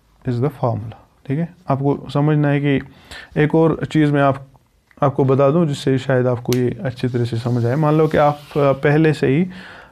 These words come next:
ग्राउंड फ्लोर, फर्स्ट फ्लोर पे हो, ठीक है। अगर आपका दोस्त है वो तीसरे फ्लोर पे है,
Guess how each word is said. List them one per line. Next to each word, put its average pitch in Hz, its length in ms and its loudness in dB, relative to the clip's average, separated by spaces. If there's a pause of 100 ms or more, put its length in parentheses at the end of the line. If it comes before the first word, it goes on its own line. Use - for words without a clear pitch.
(880)
ग्राउंड 143 420 2
फ्लोर, 131 340 0
फर्स्ट 170 300 0
फ्लोर 139 260 2
पे 135 120 0
हो, 104 240 -4 (1500)
ठीक 139 180 0
है। 151 100 -2 (720)
अगर 147 340 2 (120)
आपका 147 260 2
दोस्त 143 400 0
है 131 80 2
वो 151 220 0
तीसरे 165 380 -2
फ्लोर 139 320 0
पे 131 120 -4
है, 117 160 -8